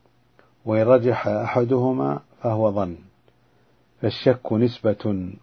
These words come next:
متأرجحة، والظن نسب-، والظن نسبة راجحة،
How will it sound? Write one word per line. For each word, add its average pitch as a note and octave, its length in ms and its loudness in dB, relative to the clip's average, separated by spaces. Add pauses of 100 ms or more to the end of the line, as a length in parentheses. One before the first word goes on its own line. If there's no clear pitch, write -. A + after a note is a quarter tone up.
(140)
متأرجحة، A#2 840 -4 (420)
والظن A2 560 2
نسب-، A#2 240 -4
والظن G#2+ 600 -2
نسبة A#2+ 640 -2
راجحة، F#2 580 -6